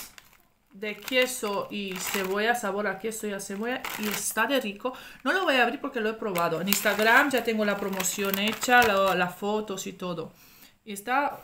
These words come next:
lo he dicho, el precio, unos ochenta y pico céntimos. Es que me está sudando el bigotillo por aquí. <laughs> Que no veas. Luego aquí tengo dos. Son como rosquilletas, ¿vale? Pone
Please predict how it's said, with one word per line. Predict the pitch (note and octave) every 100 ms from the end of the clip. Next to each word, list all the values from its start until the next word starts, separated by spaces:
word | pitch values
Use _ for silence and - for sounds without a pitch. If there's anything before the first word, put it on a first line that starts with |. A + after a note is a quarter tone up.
| -
lo | G3+ G3
he |
dicho, | G#3+ G3+
el |
precio, | F#3+ G3+ G3+
unos | F3+ F3+
ochenta | F#3 F#3+ F3+
y | F3+
pico | G#3 G#3
céntimos. | G3+ F#3+ F#3+ F3 E3+
Es | A3 G#3+
que | C#4
me | B3
está | - D#3+
sudando | - C4+ A#3+ E3+
el | D#3+
bigotillo | E3 E3 C#3 F3 G3 C4
por | A3
aquí. | F#3 F3 - - _ -
<laughs> | - - - -
Que | D#4+
no | C#4+
veas. | B3 A3+ G#3 - - - - -
Luego | D#4 D4 G#3
aquí | A3 - D4+
tengo | G#3+ G3 F3+ F3 - - - - -
dos. | F3+ C4 - - - - - - - - - - - - - - - - -
Son | - G#4
como | G#4 F4+ D4+ C4 A#3 A3 G3+ F#3
rosquilletas, | G3 G3 - G3 G3 B3 G3+ F#3+ C4 - - - _ -
¿vale? | G3+ F3+ F3+ B3+ C4+ _ _ _
Pone | A3 A3 F#3